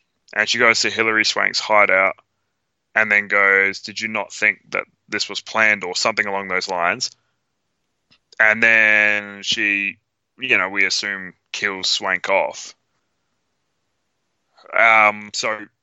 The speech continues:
yeah, that was my understanding, that it was all, it was all planned to be that way. And now she's essentially built the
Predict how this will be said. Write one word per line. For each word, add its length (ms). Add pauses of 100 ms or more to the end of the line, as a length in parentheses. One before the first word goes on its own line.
(180)
yeah, 380 (100)
that 100
was 160
my 160
understanding, 520
that 180 (220)
it 180
was 180 (120)
all, 500 (380)
it 60
was 220
all 160
planned 420
to 80
be 140
that 240
way. 360
And 160
now 440 (760)
she's 300
essentially 840 (180)
built 240 (120)
the 440